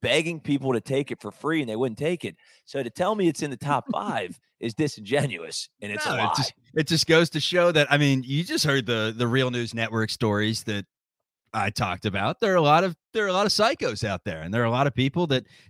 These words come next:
Speaker 2: don't even give Long John Silver's a chance. You said I should go to jail for it,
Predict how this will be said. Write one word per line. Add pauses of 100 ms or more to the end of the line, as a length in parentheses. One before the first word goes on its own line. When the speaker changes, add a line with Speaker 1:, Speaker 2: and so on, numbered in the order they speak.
Speaker 2:
don't
even
give
Long
John
Silver's
a
chance.
You
said
I
should
go
to
jail
for
it,